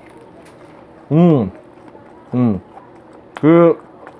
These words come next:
뭐라 그러지? 그 약간 이제 연한 그런 뼈 같은 거도 이게 봐봐.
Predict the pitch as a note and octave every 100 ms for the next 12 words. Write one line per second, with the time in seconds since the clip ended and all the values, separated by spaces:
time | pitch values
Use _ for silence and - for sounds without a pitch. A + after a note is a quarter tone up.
0 | - - A#2 F3+ F3+ C#3+ E3+ G#3+ _ _
1 | _ - _ _ _ - - C3+ C#3+ C#3
2 | C3 E3+ C#3+ C#3 B2 C#3+ G3 F#3 D3+ D3+
3 | D3+ A#3+ B3 C4+ A3+ F3 D#3 G3+ B2+ E2+
4 | - - - _ - _ _ - _ _
5 | C#3+ G3+ A3+ C3 B2+ F#2